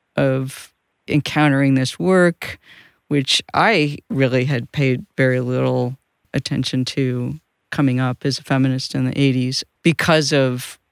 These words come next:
what I understood to be the Dworkin stance. You know, the shocker that there was so much here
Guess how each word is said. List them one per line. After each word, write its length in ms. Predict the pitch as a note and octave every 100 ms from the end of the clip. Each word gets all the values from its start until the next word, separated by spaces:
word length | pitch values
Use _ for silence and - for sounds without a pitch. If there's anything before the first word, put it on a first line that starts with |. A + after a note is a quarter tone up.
| _
what 180 | D#3 D3
I 160 | C#3 A#2
understood 800 | C#3+ C3 - - C3+ B2+ B2 D3+ _ _ _ _ _ _ _ -
to 120 | D3
be 440 | B2+ C3+ B2+ B2+
the 140 | B2+ C3+
Dworkin 880 | B2 A#2+ C3 - C3 B2 B2 B2+ -
stance. 760 | - D#3 C3 B2 - - - - - - - _ _
You 120 | -
know, 180 | E3+ D3+
the 160 | C#3+ F3+
shocker 540 | - A3 C4 - C#3+
that 180 | C3 C#3
there 160 | E3 D3+
was 200 | D#3+ D#3
so 440 | - F#3+ F#3+ G#3+
much 640 | G3 C#3 - - - - - _
here 840 | - - G3+ F3+ C#3 B2 B2 C#3+